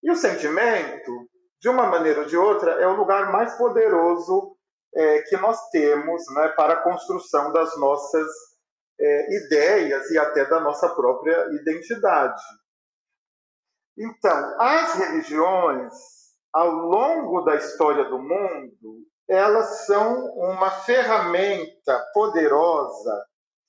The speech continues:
para a manutenção do status quo ante, é, dos regimes autoritários, né? Quer dizer, eu trago no livro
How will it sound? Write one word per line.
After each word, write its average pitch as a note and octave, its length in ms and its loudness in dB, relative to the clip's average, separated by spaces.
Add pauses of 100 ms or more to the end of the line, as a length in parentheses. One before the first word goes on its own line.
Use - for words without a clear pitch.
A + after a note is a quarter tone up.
(340)
para G3+ 440 4
a A3 80 0
manutenção F#3+ 880 -2
do G3+ 120 -2
status E3+ 800 0 (320)
quo E3 640 0
ante, F3 800 -2 (680)
é, D#3+ 640 4 (540)
dos A#3 180 -2
regimes G3 520 0
autoritários, G3 1000 0
né? D3 140 2
Quer D3+ 60 -4
dizer, D3 120 -2
eu F3+ 120 0
trago C#3+ 300 0
no D#3 180 -2
livro D3 500 -6